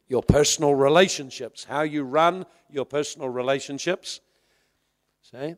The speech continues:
Verse four, your personal values. And verse, uh, five,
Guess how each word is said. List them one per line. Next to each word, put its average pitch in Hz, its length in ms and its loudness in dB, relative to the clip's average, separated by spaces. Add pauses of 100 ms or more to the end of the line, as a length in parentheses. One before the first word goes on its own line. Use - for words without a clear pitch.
Verse 139 380 4
four, 170 680 10
your 147 160 -4
personal 139 540 -8
values. 156 760 -4 (720)
And 95 140 -18
verse, 127 540 0 (180)
uh, 101 400 0
five, 160 720 6